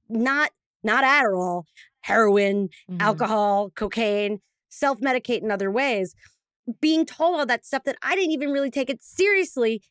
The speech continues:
Speaker 1: until after my husband's, um, around the time of my husband's rock bottom.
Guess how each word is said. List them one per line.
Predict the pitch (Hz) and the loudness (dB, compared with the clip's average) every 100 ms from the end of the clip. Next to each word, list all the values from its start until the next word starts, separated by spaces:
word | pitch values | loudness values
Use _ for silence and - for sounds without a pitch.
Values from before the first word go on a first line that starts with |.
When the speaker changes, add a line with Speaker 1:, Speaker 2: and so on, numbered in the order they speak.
| _ | _
Speaker 1:
until | - 277 - 320 294 - - | -4 -4 -2 -2 -2 -4 0
after | 269 302 - 262 247 - | 0 0 -2 -2 -2 -4
my | 226 214 | -4 -4
husband's, | 208 240 220 196 240 214 214 196 - - | -4 -4 -4 -2 -2 0 -4 -6 -14 -6
um, | 196 202 190 190 190 _ _ _ - | -2 0 -2 -4 -8 _ _ _ -4
around | 233 277 269 | 0 2 2
the | 247 | 0
time | 233 233 233 233 | -2 -2 0 0
of | 208 190 | -4 -4
my | 196 | -6
husband's | 190 214 180 208 196 | -4 -8 -6 -4 -4
rock | 185 190 - | -4 -4 -4
bottom. | 180 180 180 202 | -4 -2 -4 -10